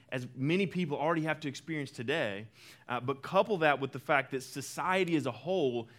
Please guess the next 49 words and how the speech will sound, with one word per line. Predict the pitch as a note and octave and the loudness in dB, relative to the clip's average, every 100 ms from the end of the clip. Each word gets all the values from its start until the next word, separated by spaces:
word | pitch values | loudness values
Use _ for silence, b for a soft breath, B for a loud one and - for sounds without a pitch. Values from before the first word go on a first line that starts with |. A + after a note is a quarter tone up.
| B | B
sees | - - F#3+ G#3 D3 | -16 -2 0 0 2
that | C#3+ C#3 | 2 2
as | B2 | -2
a | A2 G#2+ | -6 -8
judgment | A2 B2 D#3+ F3 D#3+ E3+ D3+ | -10 -2 0 0 -2 -6 -6
from | C#3+ B2 | -8 -4
God | B2 C3 G2+ F#2+ - | -2 -2 -4 -6 -8
on | A#2+ D3 A2 | -6 -4 -4
you. | G2+ | -8
And | G2+ | -2
so | C#3+ B2 B B | -2 -2 B B
these | D3 E3+ | -2 2
were | F3+ | 2
people | F3+ F#3+ D#3 | 2 0 2
who | E3 | 2
were | C#3+ | 2
very | A#2 D#3 G#3 | 2 2 2
much | E3+ B2+ - - b b b | 2 0 -2 -14 b b b
despised | B2 B2 - D3+ F3+ G#2+ G2 G#2+ | -10 -10 0 2 2 0 -4 -10
and, | A2 | -10
and | - A2+ | -10 -10
kind | C#3+ B2 | -6 -6
of | |
looked | G#2+ C#3 A#2+ | -4 -6 -6
down | C#3 D3 C3+ | -4 -4 -6
upon | C#3 | -6
and, | B2+ | -6
and | D3 D#3 | -6 -10
just | - | -6
kind | C4 | -6
of | - | -6
questioned, | - F3+ F3+ - A#2+ G2 | -6 -6 -6 -10 -12 -10
you | G#2+ | -4
know, | B2 | -4
what, | A#2+ A3 - B B B2+ | -2 -4 -4 B B 4
what | E3+ A#3+ | 6 8
have | G#3+ | 6
they | F3+ F3 | 6 4
done | A#2+ C3 B2 G2+ F#2 | 2 -2 -4 -4 -10
to, | - A2 | -10 -10
to | - | -6
bring | A2 A#2 B2+ | -4 -2 0
this | A#2 A2 | -2 -4
about | A2 G2+ F#2 - | -6 -6 -6 -10
in | G2 F#2+ | -14 -14
them? | - - _ b b b | -16 -20 _ b b b
And | - | -6
so | B2+ | 2
we, | D#3+ | 4